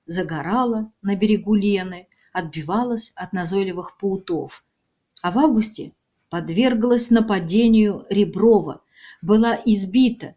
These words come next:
и чуть не изнасилована, но ангел-хранитель позвал участкового, и тот с трудом, но осилил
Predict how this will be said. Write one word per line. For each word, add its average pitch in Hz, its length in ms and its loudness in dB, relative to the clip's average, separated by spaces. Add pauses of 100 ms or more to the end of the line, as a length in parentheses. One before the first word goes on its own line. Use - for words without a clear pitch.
(140)
и 202 100 -2
чуть 220 280 -2
не 214 120 8
изнасилована, 196 920 0 (300)
но 190 360 -2
ангел-хранитель 196 1160 0
позвал 185 540 -4
участкового, 196 840 -2 (300)
и 190 100 -2
тот 208 280 2
с - 60 -16
трудом, 240 680 0 (100)
но 208 300 2
осилил 196 680 0